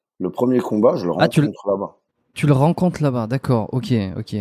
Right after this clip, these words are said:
Speaker 2: ok,
Speaker 1: Je
Speaker 2: ok,
Speaker 1: le
Speaker 2: ok.
Speaker 1: coach à côté de la cage, il gagne. Et puis là, après, il
Speaker 2: Qu'est-ce
Speaker 1: prend
Speaker 2: que
Speaker 1: la
Speaker 2: tu
Speaker 1: tête.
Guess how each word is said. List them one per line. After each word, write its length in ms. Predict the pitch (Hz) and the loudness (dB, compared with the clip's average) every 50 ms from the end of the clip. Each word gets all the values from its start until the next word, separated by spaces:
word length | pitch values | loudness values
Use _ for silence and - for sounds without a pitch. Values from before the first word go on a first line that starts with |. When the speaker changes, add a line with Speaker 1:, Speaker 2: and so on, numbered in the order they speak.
| 85 92 | -8 -8
Speaker 2:
ok, 100 | 92 - - | -12 -12 -14
Speaker 1:
Je 60 | 90 | -14
Speaker 2:
ok, 140 | 80 69 - | -14 -10 -6
Speaker 1:
le 80 | 104 104 | -6 -4
Speaker 2:
ok. 60 | 76 | -2
Speaker 1:
coach 280 | - - 165 147 - - | 0 0 0 0 0 -2
à 80 | 117 | -2
côté 240 | - - 107 - 113 | -2 -2 -4 -4 -2
de 80 | 101 104 | -2 0
la 100 | 104 98 | -2 0
cage, 320 | - 139 160 190 143 104 | 0 2 2 2 2 0
il 100 | 98 90 | -2 -2
gagne. 400 | 87 120 131 165 175 156 113 - _ _ _ _ _ _ _ _ _ _ _ _ _ _ _ _ _ _ | 2 2 2 2 0 -4 -8 -12 _ _ _ _ _ _ _ _ _ _ _ _ _ _ _ _ _ _
Et 100 | - 90 | -12 -12
puis 140 | 90 - 110 | -10 -4 0
là, 200 | 110 135 156 143 | 2 2 4 2
après, 260 | 113 - - 147 160 | 0 0 2 0 0
il 40 | - | 2
Speaker 2:
Qu'est-ce 180 | 180 - 208 - | 2 0 0 2
Speaker 1:
prend 80 | - | 2
Speaker 2:
que 40 | 196 | 0
Speaker 1:
la 40 | 156 | 0
Speaker 2:
tu 60 | 113 | 2
Speaker 1:
tête. 100 | 113 165 | 0 0